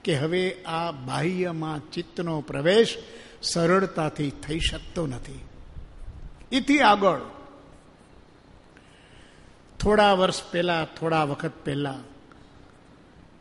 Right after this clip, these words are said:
લેખન શક્તિ અતિ ઉગ્ર હતી. લખવા બેસે,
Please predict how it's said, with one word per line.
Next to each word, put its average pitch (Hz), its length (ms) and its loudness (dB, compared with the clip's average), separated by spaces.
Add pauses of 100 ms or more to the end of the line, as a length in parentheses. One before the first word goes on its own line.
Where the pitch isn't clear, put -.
લેખન 202 600 4
શક્તિ 262 460 4 (180)
અતિ 220 300 2
ઉગ્ર 175 340 4
હતી. 127 340 -6 (3500)
લખવા 214 480 4
બેસે, 170 360 2